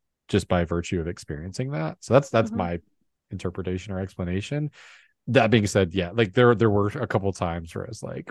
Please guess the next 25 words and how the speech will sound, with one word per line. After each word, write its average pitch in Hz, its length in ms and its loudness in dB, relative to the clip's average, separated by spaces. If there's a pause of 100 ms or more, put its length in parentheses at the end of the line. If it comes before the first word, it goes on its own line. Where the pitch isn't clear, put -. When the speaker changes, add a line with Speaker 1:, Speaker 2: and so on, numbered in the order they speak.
Speaker 1:
"Mm." 151 320 -6 (1400)
Even 214 360 6
so, 107 460 8
like, 90 280 2 (460)
I 98 80 -4
don't, 110 180 0 (100)
I 98 120 0
don't 95 200 2
know 87 340 2
that 82 140 -6
it, - 120 -10
like, 85 280 -6
this - 160 -4
is 87 240 -6
the 80 380 -6
diction 87 560 -6
that 90 140 -6
I 90 120 -6
would, 90 200 -10
like, - 220 -14 (580)
you 139 220 -4
know, 90 140 0
use, 85 800 -8
like, - 240 -12 (100)
necessarily. - 840 -12